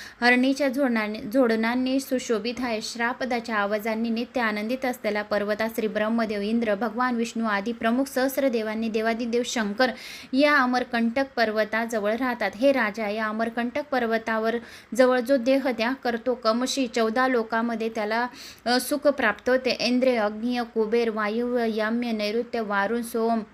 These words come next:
सौर्य, ब्रह्मपद, वैष्णवपद करतो. त्यानंतर उमा, रुद्र, ईश्वर आपल्या मग सर्वात परम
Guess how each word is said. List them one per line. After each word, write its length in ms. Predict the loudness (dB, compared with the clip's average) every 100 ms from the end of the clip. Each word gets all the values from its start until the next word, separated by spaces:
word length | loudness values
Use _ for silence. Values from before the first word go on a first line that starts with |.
| -4
सौर्य, 360 | 0 2 2 0
ब्रह्मपद, 520 | -2 -2 -2 0 -2
वैष्णवपद 640 | -2 -4 -4 -6 -4 -2 -4 -6 -14 -16 2
करतो. 320 | 4 6 4
त्यानंतर 560 | 2 0 0 -2 0 -2 2
उमा, 400 | 2 4 4 2
रुद्र, 280 | 2 2 2
ईश्वर 500 | 2 -2 -6 -4 -4 -2
आपल्या 380 | -4 -2 -2 -2 -6 -20 -4
मग 160 | 2 2
सर्वात 420 | 2 2 4 2 2
परम 480 | 2 4 4 4 2